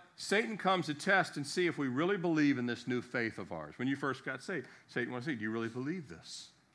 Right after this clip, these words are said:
You say you believe it. Will we really believe and go forward?" Some of you believe the scriptural command to be baptized, and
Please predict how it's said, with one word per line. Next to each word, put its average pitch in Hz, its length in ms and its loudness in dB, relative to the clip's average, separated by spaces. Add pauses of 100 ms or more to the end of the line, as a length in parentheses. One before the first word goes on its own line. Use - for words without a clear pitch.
(220)
You 113 100 -6
say 147 200 0
you 175 160 2
believe 85 340 -4
it. 117 120 -8 (1120)
Will 185 180 8
we 233 100 6
really 190 240 8
believe 160 340 6
and 151 100 4
go 143 160 4
forward?" 139 500 2 (1500)
Some 220 220 4
of 170 140 4
you 156 280 6
believe 160 540 4
the 143 80 -2
scriptural 160 480 -2
command 143 640 0 (800)
to 147 120 0
be 135 140 2
baptized, 113 1040 0 (960)
and 123 560 2